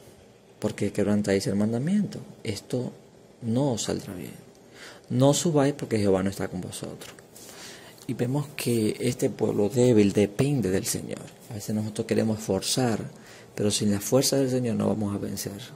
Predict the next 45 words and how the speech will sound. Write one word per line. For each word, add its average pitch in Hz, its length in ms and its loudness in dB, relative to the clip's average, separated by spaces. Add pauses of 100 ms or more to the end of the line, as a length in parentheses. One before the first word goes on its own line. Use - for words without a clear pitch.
(240)
Y 120 60 -8
tenemos 110 600 -2
que 107 380 0
entrar 110 360 2
en 143 120 4
su 147 160 2
pacto 104 380 0
en 104 80 6
base, 117 420 0 (800)
o 120 80 4
mantenernos 113 640 2
en 127 160 -2
su 135 140 0
pacto 98 260 -4
en 98 80 0
base 101 220 -2
a 98 80 0
los, - 500 -6 (460)
a - 20 -2
lo 113 140 2
que 117 80 0
Él 117 100 4
dice, 101 460 -2 (360)
a 104 60 -2
las, 104 140 0 (520)
a 113 120 0
los 104 240 0
criterios 113 520 2
que 104 100 2
Él 98 80 4
nos 92 180 0
da. 95 240 -6 (560)
Él 120 80 -8
quería 104 260 2
que 104 60 0
el 101 80 0
pueblo 98 280 4
creyera, 120 640 4
que - 60 -2
el 101 80 -4
pueblo 101 400 -4
obedeciera 104 680 0
las 127 160 -2
leyes 117 220 4
mosaicas, 107 640 -4